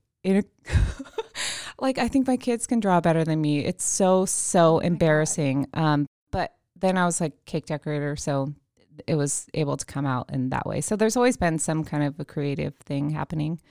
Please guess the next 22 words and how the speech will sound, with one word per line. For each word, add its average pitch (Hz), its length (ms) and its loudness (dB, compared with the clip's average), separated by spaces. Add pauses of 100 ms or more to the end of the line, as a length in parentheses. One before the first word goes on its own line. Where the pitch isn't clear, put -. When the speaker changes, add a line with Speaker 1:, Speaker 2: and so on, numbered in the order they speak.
(560)
Speaker 1:
But, 143 280 2
um, 135 640 0 (800)
as 160 220 -4
far 151 180 -2
as 147 160 -4
designing, 147 680 -2
I 135 160 -6
taught - 220 -8
myself 147 300 -8
how 156 100 -10
to 156 60 -12
design. 156 460 -10
So 165 220 -10 (240)
Speaker 2:
And 254 140 -10
I 254 60 -8
love 196 260 -8
Speaker 1:
yeah, 170 60 -6
Speaker 2:
that. 151 220 -4
I, 190 100 -8
Speaker 1:
lots 170 180 -4
of 170 100 -8
practice. - 460 -8